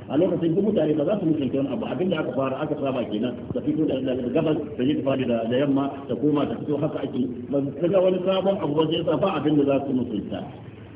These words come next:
Za ka, تحت العرش، فيقال لها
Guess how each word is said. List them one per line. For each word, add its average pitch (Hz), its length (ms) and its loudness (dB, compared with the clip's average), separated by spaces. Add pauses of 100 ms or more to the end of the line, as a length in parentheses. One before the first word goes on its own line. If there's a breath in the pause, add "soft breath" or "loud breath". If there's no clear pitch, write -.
(500)
Za 131 140 4 (120)
ka, 113 100 0 (240)
تحت 165 240 4
العرش، 143 300 2 (140)
فيقال 180 520 4
لها 160 220 4